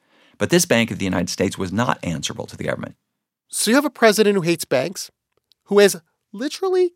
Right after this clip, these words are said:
Speaker 2: killed another human being, and Nicholas Biddle decides he's gonna go visit him.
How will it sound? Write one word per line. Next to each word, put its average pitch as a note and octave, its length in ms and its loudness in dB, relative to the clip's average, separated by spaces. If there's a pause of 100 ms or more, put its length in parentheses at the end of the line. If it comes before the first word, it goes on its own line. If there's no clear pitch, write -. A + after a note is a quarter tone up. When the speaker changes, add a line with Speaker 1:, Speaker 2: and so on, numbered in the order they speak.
Speaker 2:
killed B3+ 360 4
another G#3 300 4
human G#3+ 320 0
being, C#3+ 440 2 (1300)
and C3+ 140 -4
Nicholas F3 260 2
Biddle G3+ 220 4
decides E3+ 480 2
he's D#3 180 -8
gonna D#3+ 180 -2
go D3+ 180 2
visit A#2+ 280 -6
him. - 80 -20